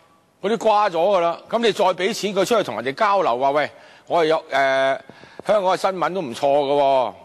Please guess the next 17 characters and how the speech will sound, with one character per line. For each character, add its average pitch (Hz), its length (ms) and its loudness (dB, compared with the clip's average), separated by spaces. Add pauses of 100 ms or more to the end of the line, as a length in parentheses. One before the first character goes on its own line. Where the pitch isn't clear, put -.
(240)
係 113 80 -8
冇 117 160 -6
意 123 100 -6
思 117 140 -12
㗎 147 160 -4
嘛。」 135 100 -6
所 160 140 0
以 143 40 -2
就 104 220 -2 (440)
為 117 120 -2
咗 147 40 0
慳 165 220 -2
錢 139 220 -8
起 127 200 -2
見， 107 260 -10 (140)
嗱， 104 160 -6
你， 127 140 -6